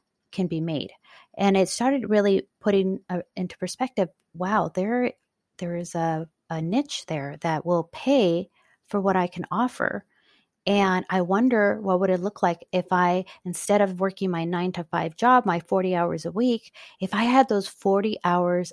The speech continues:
of time, that's really a gift of time to be working on my business. Can you just imagine what you could do? And so when you're sitting by yourself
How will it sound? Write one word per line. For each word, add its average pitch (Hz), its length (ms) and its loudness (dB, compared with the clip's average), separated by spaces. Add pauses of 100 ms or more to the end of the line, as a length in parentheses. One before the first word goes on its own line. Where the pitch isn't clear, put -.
of 165 200 -8
time, 160 600 -4 (420)
that's 165 420 -4
really 196 300 0
a 175 60 -6
gift - 560 -8 (360)
of 165 200 -8
time 175 520 0 (360)
to 196 120 0
be 190 220 -2
working 180 380 -4
on 170 160 -6
my 160 220 -8
business. 175 460 -2
Can 190 200 -4
you 190 100 0
just 196 280 -6
imagine 160 800 -6 (500)
what 180 160 -2
you 170 100 -10
could 156 200 -6
do? 117 280 -6 (460)
And 196 140 -4
so 208 120 2
when 233 240 4
you're 330 80 4
sitting 226 460 2
by 190 200 2
yourself 165 600 -2